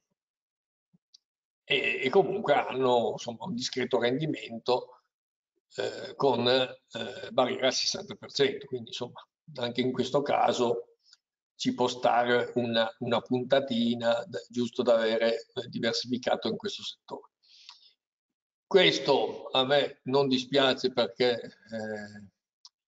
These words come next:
non mi dispiace Beyond, lo strike è abbastanza basso, anche se Beyond vale, vi dico subito, vale centosei,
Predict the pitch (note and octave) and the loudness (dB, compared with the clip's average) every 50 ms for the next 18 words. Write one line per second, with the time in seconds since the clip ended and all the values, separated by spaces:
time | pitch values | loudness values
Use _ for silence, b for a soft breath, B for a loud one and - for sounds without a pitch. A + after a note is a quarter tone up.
0 | _ _ _ - B2 C3 C3 C3 B2+ A#2 A2+ - - C3+ C3 B2+ C3 - B2+ B2+ | _ _ _ -4 -2 0 0 2 0 0 -2 0 0 0 0 2 2 2 4 6
1 | C3 C#3 C3 C3 B2+ B2 C3 C#3+ C#3+ D#3 F#3 G3+ A3 G#3+ - - - _ _ _ | 6 6 6 6 4 4 2 2 2 4 4 4 4 2 -2 -10 -16 _ _ _
2 | - B2+ B2+ - - C3+ C3+ C3 B2 - B2+ B2 B2 B2 B2 A#2+ A2 - - B2 | -6 -6 -4 -2 0 2 2 2 2 2 2 2 2 2 0 -2 -2 -2 -2 -4
3 | A#2+ A#2+ A#2 - A#2 A2+ A#2 A2+ A#2 - - - - - D#3+ F#3+ A3+ A3+ - - | -4 -4 -2 -2 -2 -2 0 0 -2 -2 -2 -2 -2 0 2 2 2 0 -2 -10
4 | - _ _ _ _ _ _ _ _ - _ - B2 B2 A#2 - G#2+ - - A2 | -14 _ _ _ _ _ _ _ _ -10 _ -4 -4 -4 -4 -6 -6 -6 -6 -6
5 | A2 - - - A2+ A2+ A2 A#2 A#2+ A#2 A#2 G#2+ A2 A2+ A#2 A2+ A2 G#2+ - - | -6 -8 -8 -4 -4 -2 0 0 0 0 0 0 0 0 0 0 -2 -4 -6 -8
6 | _ _ _ _ _ _ _ _ C3 A#2+ A#2 A#2 A#2+ - A#2+ - - B2+ B2+ A#2 | _ _ _ _ _ _ _ _ -10 -8 -8 -8 -10 -12 -8 -4 -2 0 0 -2
7 | G2+ A2+ G#2+ A2 A2+ A#2+ A#2 G#2 - - A#2+ A#2+ A#2+ - - G#2+ - - A#2 A2+ | -2 -4 -2 -2 -2 -2 -2 -4 -2 -2 -2 -2 -4 -4 -4 -2 0 0 0 0
8 | A2+ A2+ - A#2+ D3+ F#3+ - - - | 0 0 0 2 2 2 0 -2 -6